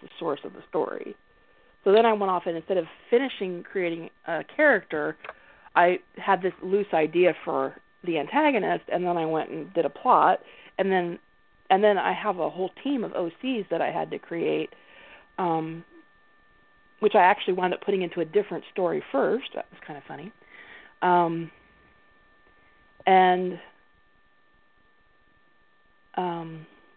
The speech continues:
ugh. And then the only thing left to do, because I, I, I wrote, started the story before De Novo. So,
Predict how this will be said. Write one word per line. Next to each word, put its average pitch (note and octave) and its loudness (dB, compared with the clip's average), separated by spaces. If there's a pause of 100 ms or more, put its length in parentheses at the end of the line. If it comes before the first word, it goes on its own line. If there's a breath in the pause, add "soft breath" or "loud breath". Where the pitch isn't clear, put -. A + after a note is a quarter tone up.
(200)
ugh. A#3 -2 (800)
And A3 4
then A#3+ 4
the G#3 -2
only G#3+ 2
thing G3+ -6
left F3 -4
to G3+ -6
do, B3 -2
because G#3 -2 (140)
I, G3+ 4 (680 soft breath)
I, G#3 4 (160)
I A#3 2
wrote, C4+ 0 (280)
started C4 0
the B3+ -4
story B3 0
before G#3+ -2
De G3 -6
Novo. D3+ -8 (520)
So, F#3+ 4